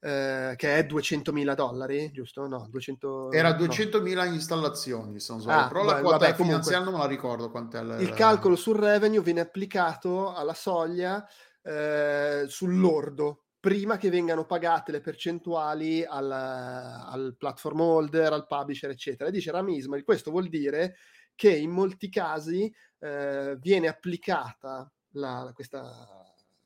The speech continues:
Speaker 1: come la chiam-, tassa, forse il termine scorre-, non è un
Speaker 2: Beh,
Speaker 1: termine
Speaker 2: però
Speaker 1: corretto.
Speaker 2: sì, è abbastanza una
Speaker 1: Questa
Speaker 2: tassa,
Speaker 1: tassa.
Speaker 2: sta
Speaker 1: A gente che non ha
Speaker 2: tariffa.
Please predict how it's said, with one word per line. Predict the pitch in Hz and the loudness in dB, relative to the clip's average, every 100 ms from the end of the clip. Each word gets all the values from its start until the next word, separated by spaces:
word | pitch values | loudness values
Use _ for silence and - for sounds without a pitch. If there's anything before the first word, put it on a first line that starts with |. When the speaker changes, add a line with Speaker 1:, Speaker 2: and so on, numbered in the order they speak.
| _ _ _ _ _ _ _ _ _ _ _ _ _ | _ _ _ _ _ _ _ _ _ _ _ _ _
Speaker 1:
come | - 151 | -12 -10
la | |
chiam-, | 139 156 143 | -8 -8 -6
tassa, | 143 208 - 160 | 0 0 0 -10
forse | - 175 156 | -10 -6 -6
il | |
termine | - 143 143 139 | -4 -4 -2 -4
scorre-, | - 151 139 139 | -4 -6 -4 -6
non | 143 | -4
è | 139 | -2
un | |
Speaker 2:
Beh, | 220 | 4
Speaker 1:
termine | 233 185 | 6 6
Speaker 2:
però | 233 262 | 4 4
Speaker 1:
corretto. | 214 - | 4 4
Speaker 2:
sì, | |
è | 156 113 | 2 0
abbastanza | 123 147 - 175 160 | -4 -4 -4 -6 -6
una | 139 | -4
Speaker 1:
Questa | 151 214 | -2 0
Speaker 2:
tassa, | 208 180 - | 2 2 0
Speaker 1:
tassa. | 107 110 | -10 -12
Speaker 2:
sta | - 151 | -14 0
Speaker 1:
A | 226 | 6
gente | 190 277 285 | 8 8 6
che | 277 | 6
non | 254 | 6
ha | 226 | 6
Speaker 2:
tariffa. | 180 | 6